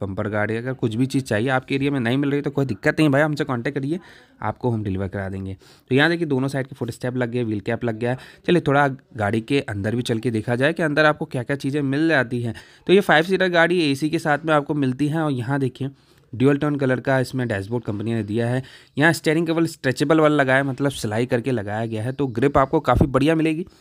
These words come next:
लॉन्ग जर्नी करेंगे तो आपको इसके लिए यूज़फुल ये चीज़ मिल जाती है। सीटें यहाँ पर देखिए, सीट कवर यहाँ पर डाला गया गा-, कंपनी का है, ये आफ्टर मार्केट भी आपको मिल जाता है। फाइव सीटर गाड़ी है और फाइव सीटर गाड़ी को आपको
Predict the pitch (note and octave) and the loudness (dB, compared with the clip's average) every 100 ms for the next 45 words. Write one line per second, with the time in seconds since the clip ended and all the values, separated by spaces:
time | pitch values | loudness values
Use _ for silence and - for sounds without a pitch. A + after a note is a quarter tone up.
0 | _ - A#2+ C3+ C#3+ D3+ D3 C#3+ D3 E3 | _ -2 2 4 4 2 2 2 0 -4
1 | - C3 A#2+ A#2+ B2+ A2 - C3+ C3 - | -6 -6 -6 -4 -6 -8 -2 -2 -2 -10
2 | _ - - A#2 A#2+ G#2+ A2 - A2+ G#2 | _ -10 -2 0 0 0 -2 -2 -4 -4
3 | A2 G2 G2+ G2 F#2+ F#2+ - G#2 - - | -6 -6 -6 -4 -4 -6 -8 -12 -14 -20
4 | - _ - - D#3+ F3+ E3 D#3+ E3+ F3 | -20 _ -4 2 4 6 6 2 0 0
5 | D3+ C3+ D3 C#3+ C#3 C3+ B2 A#2 C3+ C#3 | -2 0 0 2 0 0 2 2 0 0
6 | A#2 A2 A2 G#2+ _ - G#2+ G#2 A#2+ B2 | 2 2 0 -4 _ -2 -2 0 0 2
7 | C3+ C3+ C3+ C#3 C3+ D3 D#3 - A2 G#2 | 2 4 2 0 0 -2 -4 -8 -8 -6
8 | A#2+ A#2+ A#2 B2 B2+ A#2+ C3 B2 B2+ B2+ | -2 -2 -2 0 0 0 0 2 2 0
9 | D3 - C3 C#3+ D#3+ E3 D#3 D3 E3 F#3+ | -2 2 2 2 0 2 2 2 0 -6
10 | - - - E3+ D#3 D3 E3+ E3+ E3 D#3 | -14 -20 -8 0 2 2 2 2 4 2
11 | E3 F3 - - F#3 | 2 2 0 -2 -4